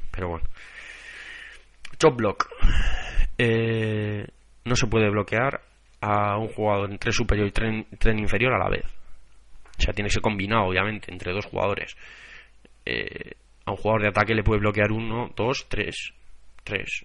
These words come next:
Cua-, hombre, cuatro ya, ya es pasarse, pero hasta tres jugadores sí le pueden bloquear. Pues en esto es simplemente que sí, que, que todos los que le tienen que bloquear le bloqueen todos arriba o le bloqueen todos abajo. No le pueden bloquear, eh,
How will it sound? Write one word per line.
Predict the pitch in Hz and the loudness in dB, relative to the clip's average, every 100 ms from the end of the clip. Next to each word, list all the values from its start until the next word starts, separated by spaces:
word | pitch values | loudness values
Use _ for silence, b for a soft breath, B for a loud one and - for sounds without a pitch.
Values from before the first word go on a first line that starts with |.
| - - | -10 -4
Cua-, | 101 - | -4 -4
hombre, | 107 - | -8 -4
cuatro | 107 110 123 | -4 -2 -2
ya, | 113 107 107 101 - B B B - | 0 0 -2 -4 -8 B B B -6
ya | 98 | -4
es | - | 0
pasarse, | 90 - - - | -2 -2 -4 -2
pero | 98 95 | 0 0
hasta | - | -2
tres | 92 101 | -4 -2
jugadores | 101 101 113 - | 0 0 2 2
sí | 95 | 2
le | |
pueden | 90 90 | -2 -8
bloquear. | 90 - - - B B B B | -10 -8 -8 -8 B B B B
Pues | - 98 | -6 -2
en | 107 | -2
esto | 117 123 | 0 -2
es | |
simplemente | - 110 110 107 101 | -2 0 0 -2 -6
que | - | -6
sí, | - 101 - - - | -6 -8 -8 -18 -10
que, | 113 - - - | -6 -6 -10 -10
que | - 101 | -6 -2
todos | 117 | -2
los | 131 | 0
que | 139 | 0
le | 120 120 113 | 0 -2 -4
tienen | 113 113 | -6 -6
que | 107 110 | -6 -4
bloquear | 110 113 135 | -2 -4 -6
le | 101 | -6
bloqueen | 104 104 98 | -6 -8 -8
todos | 98 95 | -8 -4
arriba | 92 120 165 - - | -4 -4 -4 -6 -8
o | - | -6
le | 117 | -4
bloqueen | 107 107 104 | -4 -6 -6
todos | 101 | -2
abajo. | 90 - - - - B B B B B B B B - - - - - - - | 0 -2 -6 -16 -20 B B B B B B B B -20 -14 -14 -16 -20 -20 -8
No | 110 120 | -2 0
le | |
pueden | 104 113 107 | 0 -2 0
bloquear, | 107 98 107 - - | -2 0 0 -2 -4
eh, | 107 104 92 95 98 | -6 -4 -6 -8 -12